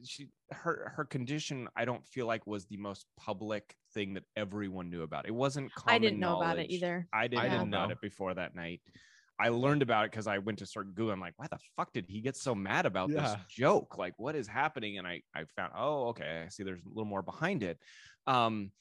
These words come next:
Speaker 1: but they've made public fashion statements with very short hair before. So I think he just thought, "She cut her hair."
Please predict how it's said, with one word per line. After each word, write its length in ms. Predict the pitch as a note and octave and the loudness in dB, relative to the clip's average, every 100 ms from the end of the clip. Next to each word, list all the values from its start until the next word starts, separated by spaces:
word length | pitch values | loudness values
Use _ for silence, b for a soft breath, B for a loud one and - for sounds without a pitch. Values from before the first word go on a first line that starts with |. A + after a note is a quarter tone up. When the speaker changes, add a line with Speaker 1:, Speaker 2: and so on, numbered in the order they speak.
| _ _ - - - | _ _ -20 -8 0
Speaker 1:
but 160 | C#3+ - | 0 -2
they've 320 | C3 C#3 D#3 | -2 0 2
made 320 | D3 D#3+ E3+ - | 0 -2 -4 -4
public 300 | E3 E3 - | -8 -6 -6
fashion 420 | E3 G3 - A2 | -6 -6 -8 -10
statements 640 | - G#2+ E2+ G2+ F#2+ - | -6 -6 -4 -8 -10 -12
with 140 | G2+ A2+ | -6 -2
very 140 | G#2 | -2
short 220 | - F#2+ | -2 -6
hair 360 | - - D#3+ D3+ | -8 -4 0 0
before. 500 | G#2+ - G2+ C#2+ - | -2 -6 -8 -8 -6
So 160 | - | -4
I 60 | G#2 | -4
think 240 | - B2+ | -4 -10
he 80 | A2+ | -8
just 240 | G2+ F#2+ - | -8 -8 -4
thought, 240 | F2 - _ _ _ _ _ _ _ | -4 -4 _ _ _ _ _ _ _
"She 160 | - G#2+ | -12 -4
cut 120 | F#2 | 0
her 100 | C3 | 4
hair." 340 | G3+ G#3 D2 | 6 6 2